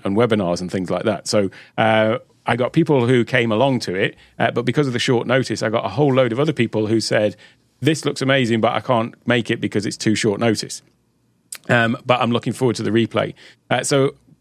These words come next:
what I got out of that, though, was that, uh, maybe I should make just, like, a, a free mini course, uh, that covers all of the stuff in the workshop, but does it in a much more, um, uh, a, a, in, in, in a course format rather than a two-hour,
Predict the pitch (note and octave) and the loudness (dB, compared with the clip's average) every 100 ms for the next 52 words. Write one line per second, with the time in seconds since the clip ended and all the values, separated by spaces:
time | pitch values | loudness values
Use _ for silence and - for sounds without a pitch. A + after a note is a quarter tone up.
0 | - C#3 E3+ C#3+ C#3+ C3 C#3 D3 B2 G#2+ | -4 2 2 2 0 2 2 0 0 -2
1 | G#2 G#2 G2+ G2 G#2 G#2+ - G#2+ A2 - | 0 0 2 2 2 2 0 -2 -2 0
2 | A2+ G#2+ G#2+ C3 B2+ A2+ G#2 - G#2+ A2+ | 0 0 2 2 2 2 0 0 0 0
3 | A2 - A2 G#2+ F#2+ G#2+ G2 G2+ G2+ - | 0 -4 -2 -2 0 0 0 -2 -4 -2
4 | B2 A2+ G#2 A#2 A2 - A2+ D3 - - | 0 2 2 0 0 0 0 0 -8 -14
5 | - _ A2 G#2+ A2 A#2+ - C3 A2+ C3+ | -20 _ 0 0 0 -2 0 0 2 2
6 | C#3+ A#2+ - B2 A2+ G#2 A2+ B2 - G#2 | 2 2 0 0 2 2 2 2 0 -2
7 | G2 A2 B2 A2+ B2 G#2 G#2 - - A2 | -2 -2 -2 0 0 0 0 0 -2 2
8 | G#2 G2+ - G2+ F#2+ F#2+ F#2 _ - _ | 2 2 0 0 0 -2 -6 _ -20 _
9 | - G2 G2 G2+ - - B2 A#2+ A#2 - | 0 2 2 0 -4 -2 0 2 0 -2
10 | - D3 D3 D3 C#3+ - B2 B2 B2+ A#2 | -2 0 0 2 0 0 -2 0 0 0
11 | - B2 G#2 G#2+ G#2+ G#2+ G#2 G#2 G2+ F#2+ | 2 2 2 2 4 2 2 0 2 -2
12 | - A#2+ G#2 G2 G2+ | 0 2 4 2 0